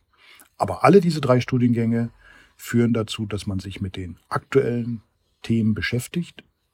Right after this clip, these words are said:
und außerdem, nicht ganz unwesentlich, es gibt beste Berufsaussichten dafür. Also wir haben,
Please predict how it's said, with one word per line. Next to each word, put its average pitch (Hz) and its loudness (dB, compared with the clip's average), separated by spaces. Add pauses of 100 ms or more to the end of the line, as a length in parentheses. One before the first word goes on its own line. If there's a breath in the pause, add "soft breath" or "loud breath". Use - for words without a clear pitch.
(120)
und 101 -6
außerdem, 110 -4
nicht 104 -4
ganz 87 -8
unwesentlich, 123 -4 (640 loud breath)
es - -10
gibt - -18
beste - -4
Berufsaussichten 95 -10
dafür. 117 -8 (200)
Also 92 -8
wir 90 -6
haben, 101 -2